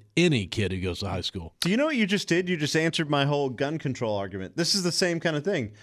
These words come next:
Speaker 2: You have people who don't know something about whatever the topic is, chiming in, telling you how bad that topic is. Well, why don't you get involved and try the topic out?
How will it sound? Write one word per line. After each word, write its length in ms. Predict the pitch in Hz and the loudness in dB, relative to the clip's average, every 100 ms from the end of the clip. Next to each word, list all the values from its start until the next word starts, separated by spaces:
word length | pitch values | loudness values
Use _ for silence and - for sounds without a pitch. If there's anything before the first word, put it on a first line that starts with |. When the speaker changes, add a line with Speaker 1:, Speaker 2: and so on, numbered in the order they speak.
| - | -2
Speaker 2:
You 100 | 139 | 4
have 140 | 160 143 | 4 4
people 240 | 202 202 | 2 4
who 120 | 175 147 | 2 2
don't 380 | 107 165 233 175 | 4 4 2 2
know 300 | 156 135 127 | 4 4 4
something 500 | - 139 123 127 123 | 2 0 2 2 2
about 440 | 135 127 120 120 _ _ _ _ _ _ _ - | 2 2 2 0 _ _ _ _ _ _ _ -2
whatever 320 | 139 139 135 | 2 4 2
the 160 | 139 135 | 2 2
topic 520 | - 139 123 131 - | 2 0 2 0 2
is, 380 | 110 104 127 - - - _ - | 2 2 0 -6 -12 -20 _ 0
chiming 420 | 160 175 208 180 | 4 4 4 4
in, 140 | 160 | 2
telling 240 | 165 156 160 | 4 4 4
you 100 | 151 | 4
how 160 | 156 | 4
bad 580 | 139 147 160 151 131 117 - - | 4 2 4 4 2 0 -8 0
that 260 | 131 143 - | 2 2 2
topic 420 | 143 139 143 147 | 2 2 0 0
is. 320 | 160 101 - | 0 -2 -2
Well, 160 | 156 160 | 0 4
why 140 | 180 | 4
don't 120 | 247 | 4
you 100 | 226 | 0
get 180 | 185 208 | 0 2
involved 500 | 202 220 247 220 175 | 4 4 4 4 2
and 180 | 190 175 | -2 0
try 440 | - 120 127 147 | 0 2 4 4
the 200 | 135 151 | 4 2
topic 500 | 151 127 156 202 190 | 2 2 2 2 2
out? 340 | 233 285 156 | 2 4 0